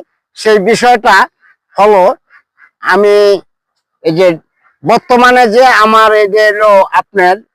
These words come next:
নেত্রকোনা জেলা, মদন উপজেলা, এই মদন উপজেলা এবং এই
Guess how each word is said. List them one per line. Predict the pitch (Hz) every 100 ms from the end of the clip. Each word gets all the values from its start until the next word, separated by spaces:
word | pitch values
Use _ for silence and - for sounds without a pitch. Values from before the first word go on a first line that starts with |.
| _ _ _ -
নেত্রকোনা | 220 - 240 214 220 208
জেলা, | 165 190 190 202 - _ _ _ _ _
মদন | 156 220 208 220
উপজেলা, | 202 170 175 147 127 101 _ _ - _ _ - _ _ - - _
এই | 185 233
মদন | 254 269 269 277 254
উপজেলা | 226 247 240 240 202 226 - _ 202
এবং | 214 208 196 277 _ _ _ _ _ 185
এই | 202